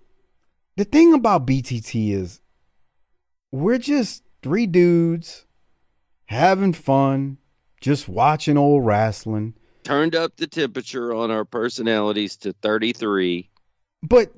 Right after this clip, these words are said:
Speaker 1: the main thing is we're not, like, there's enough Meltzers, Kellers,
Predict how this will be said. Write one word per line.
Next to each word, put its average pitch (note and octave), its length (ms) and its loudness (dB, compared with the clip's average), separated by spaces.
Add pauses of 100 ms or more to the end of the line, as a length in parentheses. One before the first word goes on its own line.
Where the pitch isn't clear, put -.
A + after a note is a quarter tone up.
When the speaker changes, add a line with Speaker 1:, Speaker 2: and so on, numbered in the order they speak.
Speaker 1:
the F3+ 160 0
main C#4+ 500 6
thing A#2 480 0
is A2 460 0 (880)
we're F#3+ 200 2
not, C4 440 0 (640)
like, F#3 460 0
there's B3+ 340 4
enough E3+ 720 2 (1040)
Meltzers, D3 1040 0 (100)
Kellers, D3+ 960 4